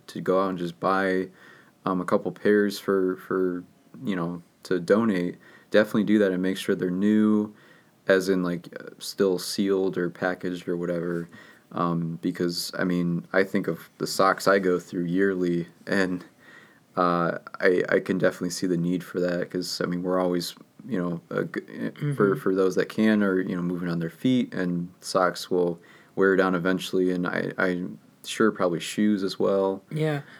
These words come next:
Speaker 2: I would like to say something about that, 'cause you said go out and buy some.
Speaker 1: Yeah.
Speaker 2: I don't know if this is always true,
Speaker 1: Mm-hmm.
Speaker 2: but I've heard from a few different sources that, um,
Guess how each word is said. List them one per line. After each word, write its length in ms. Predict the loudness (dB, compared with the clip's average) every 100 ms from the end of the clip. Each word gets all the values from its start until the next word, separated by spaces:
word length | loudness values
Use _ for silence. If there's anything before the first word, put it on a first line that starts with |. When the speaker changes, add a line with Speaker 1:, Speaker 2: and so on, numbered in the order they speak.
| -2
Speaker 2:
I 80 | 4
would 120 | 6
like 120 | 4
to 60 | 2
say 100 | 0
something 220 | 2 2
about 280 | 4 2 2
that, 180 | -4 -4
'cause 100 | -4
you 60 |
said 360 | 0 4 4 4
go 100 | 2
out 120 | 2
and 140 | 0 0
buy 220 | 0 -2
some. 340 | -2 0 0 -4 2
Speaker 1:
Yeah. 220 | 4 4 0 -6 2
Speaker 2:
I 120 | 4
don't 100 | 6
know 400 | 6 6 4 2 _ _ _ -20 2
if 180 | 4 6
this 160 | 4 4
is 140 | 2
always 360 | 4 4 2 0
true, 360 | -2 -2 -4
Speaker 1:
Mm-hmm. 180 | -2 4
Speaker 2:
but 240 | 4 6
I've 280 | 4 4 4
heard 440 | 4 6 6 2 -6
from 260 | -2 0 0
a 40 |
few 220 | 2 2
different 260 | 2 0 0
sources 500 | 0 0 0 0 -4 -14 -20 -20 _
that, 420 | -2 2 2 0 -6 _
um, 580 | 0 0 0 -2 -6 -10